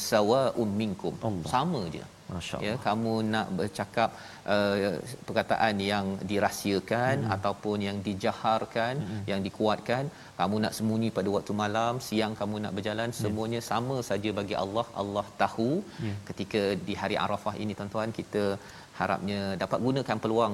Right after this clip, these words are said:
Speaker 1: pada waktu siang, pada waktu malam untuk kita bermunajat pada Allah. Ya, tak payah jerit-jerit pun, Ustaz,
Speaker 2: Betul,
Speaker 1: ya.
Speaker 2: Ustaz.
Speaker 1: Pasal orang-orang di Mekah itu,
Speaker 2: Mm-mm.
Speaker 1: kalau ada Kaabah ketika
Speaker 2: Betul.
Speaker 1: dat-, belum Islam itu jerit-jerit,
Speaker 2: Oh,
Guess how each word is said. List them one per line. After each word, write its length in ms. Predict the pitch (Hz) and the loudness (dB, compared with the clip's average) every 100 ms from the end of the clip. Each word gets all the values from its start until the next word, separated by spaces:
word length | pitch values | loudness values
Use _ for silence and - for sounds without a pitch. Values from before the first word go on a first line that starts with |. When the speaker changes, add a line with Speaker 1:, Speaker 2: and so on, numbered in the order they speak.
| 98 | 0
Speaker 1:
pada 140 | 104 101 | 0 0
waktu 180 | - 104 | -2 -6
siang, 480 | - 104 101 95 95 92 92 | -2 0 2 2 0 -2 -4
pada 100 | 87 | -4
waktu 140 | 87 95 | -4 -2
malam 280 | 95 98 92 90 - | 0 2 0 -2 -6
untuk 240 | 98 101 101 | -6 -4 -4
kita 180 | - - 90 92 | -4 -2 0 0
bermunajat 560 | 92 101 98 123 120 - | -2 -2 0 2 2 2
pada 140 | 98 98 95 | -2 -2 -2
Allah. 280 | 92 95 135 - - | 0 2 2 0 -4
Ya, 80 | 104 | -4
tak 80 | - | -4
payah 140 | - 101 | 0 0
jerit-jerit 360 | 98 85 127 - | 2 2 2 2
pun, 160 | 107 95 | 2 2
Ustaz, 140 | 101 | 2
Speaker 2:
Betul, 80 | 87 | 2
Speaker 1:
ya. 60 | 104 | 0
Speaker 2:
Ustaz. 100 | - | 0
Speaker 1:
Pasal 180 | 85 98 80 | 0 0 2
orang-orang 340 | 95 90 104 101 - - - 87 | 2 2 2 0 -6 -16 -12 -2
di 100 | 98 95 92 92 | 0 2 0 0
Mekah 280 | 98 113 101 90 | -2 2 2 2
itu, 140 | 87 131 | 0 -2
Speaker 2:
Mm-mm. 220 | 170 117 101 | -2 -4 -2
Speaker 1:
kalau 180 | 90 98 92 | 2 4 4
ada 120 | 92 92 | 2 0
Kaabah 320 | 90 92 107 - | 0 4 2 2
ketika 340 | 104 95 - 98 | 0 0 2 4
Speaker 2:
Betul. 120 | 92 90 | 4 2
Speaker 1:
dat-, 180 | - - - | -2 -6 -4
belum 220 | 104 107 101 98 | 0 2 0 -2
Islam 260 | - 107 92 | 0 0 0
itu 120 | 90 127 117 113 | 0 -2 -2 0
jerit-jerit, 360 | 117 110 147 | 2 2 2
Speaker 2:
Oh, 40 | 123 | 2